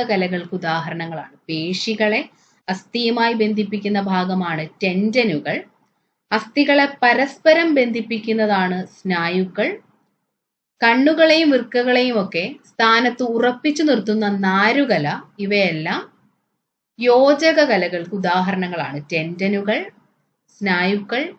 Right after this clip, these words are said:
നാരുകല എന്നിവയൊക്കെ യോജക കലകൾക്ക് ഉദാഹരണങ്ങളാണ്. അപ്പൊ പേശിയെ അസ്ഥിയുമായി ബന്ധിപ്പിക്കുന്ന ഭാഗം ഏതാണ്? ടെൻഡനുകളാണ്. അസ്ഥികളെ പരസ്പരം ബന്ധിപ്പിക്കുന്നത് ആരാണ്? സ്നായുക്കളാണ്. കണ്ണുകളെയും വൃക്കകളെയും ഒക്കെ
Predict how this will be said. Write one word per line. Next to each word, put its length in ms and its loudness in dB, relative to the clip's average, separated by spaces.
നാരുകല 720 0
എന്നിവയൊക്കെ 580 -2
യോജക 460 2
കലകൾക്ക് 580 -2
ഉദാഹരണങ്ങളാണ്. 880 -2
അപ്പൊ 140 -12
പേശിയെ 600 -4
അസ്ഥിയുമായി 580 -4
ബന്ധിപ്പിക്കുന്ന 560 -2
ഭാഗം 400 -2
ഏതാണ്? 380 -4
ടെൻഡനുകളാണ്. 880 -2
അസ്ഥികളെ 520 0
പരസ്പരം 600 2
ബന്ധിപ്പിക്കുന്നത് 640 0
ആരാണ്? 380 0
സ്നായുക്കളാണ്. 1000 -2
കണ്ണുകളെയും 680 4
വൃക്കകളെയും 800 2
ഒക്കെ 220 -4